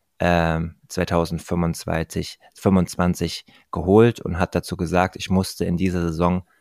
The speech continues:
harte Lektionen lernen. Sie waren es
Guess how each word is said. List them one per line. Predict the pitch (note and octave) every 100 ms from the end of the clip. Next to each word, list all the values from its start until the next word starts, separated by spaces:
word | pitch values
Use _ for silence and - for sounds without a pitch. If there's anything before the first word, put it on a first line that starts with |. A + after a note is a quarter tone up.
| _
harte | - F2+ F2 - F#2+ F2 - _ -
Lektionen | E2+ - - - F2 F2 E2+ E2 - _ _
lernen. | F2+ F2 E2+ D#2+ - -
Sie | - E2
waren | F2+ F2 F2+ -
es | E2+ -